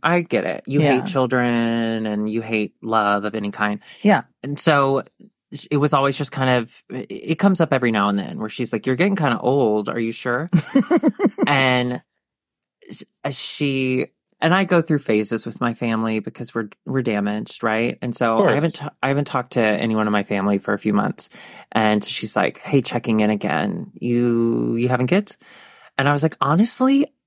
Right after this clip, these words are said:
Speaker 1: my desire to have children, I think, truly comes from wanting to belong in my family." And
Speaker 3: Mm.
Speaker 1: since I've disconnected from my family and,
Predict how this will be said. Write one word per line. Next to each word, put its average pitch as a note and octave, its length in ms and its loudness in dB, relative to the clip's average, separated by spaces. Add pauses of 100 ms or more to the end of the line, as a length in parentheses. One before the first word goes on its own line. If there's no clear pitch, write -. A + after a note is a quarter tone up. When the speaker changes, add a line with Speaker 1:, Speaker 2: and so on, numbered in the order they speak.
(220)
Speaker 1:
my D3+ 380 6
desire C3 920 0
to - 140 -6
have A#2+ 220 -2
children, D3+ 800 0
I B2+ 120 -2
think, B2+ 320 -2
truly C3+ 460 2
comes A#2 380 -4
from A2 460 0 (320)
wanting A#2 440 2
to A#2 140 -2
belong G#2+ 880 -2
in A#2 160 -2
my A2 160 0
family." C#3+ 800 2 (500)
And B2+ 160 4
Speaker 3:
Mm. A#2 40 4
Speaker 1:
since D3+ 760 2 (120)
I've B2 300 2 (200)
disconnected A#2+ 880 0
from G#2+ 260 0
my G#2 160 0
family B2 680 0 (420)
and, G#2+ 420 0